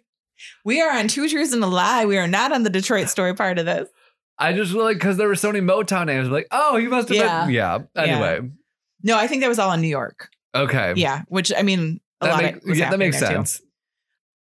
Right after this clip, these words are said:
Speaker 1: But anyway, so he started the business with a twenty-five, with the help of a twenty-five thousand dollar loan from Marvin Gaye and Helen Reddy, which I'm not sure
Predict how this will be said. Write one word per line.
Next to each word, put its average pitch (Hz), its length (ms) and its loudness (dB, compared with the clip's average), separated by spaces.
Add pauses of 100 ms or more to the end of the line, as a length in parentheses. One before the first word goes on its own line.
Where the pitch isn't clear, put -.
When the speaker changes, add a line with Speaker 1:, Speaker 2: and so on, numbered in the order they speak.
(160)
Speaker 1:
But 220 160 2
anyway, 214 280 2
so 208 140 0
he 214 80 2
started 226 300 0
the 220 80 0
business 180 380 -2
with 180 180 -4 (160)
a 165 120 0
twenty-five, 180 460 -2 (240)
with 190 200 -2
the 175 80 2
help 170 420 -2
of 160 80 -2
a 160 40 -4
twenty-five 170 400 -2
thousand 160 320 -2
dollar 151 200 0
loan 151 280 0
from 160 180 -2
Marvin 151 320 0
Gaye 147 320 0
and 151 160 0
Helen 147 320 -2
Reddy, 156 360 -2
which 185 240 -4
I'm 202 100 -2
not 294 180 -6
sure 220 440 -6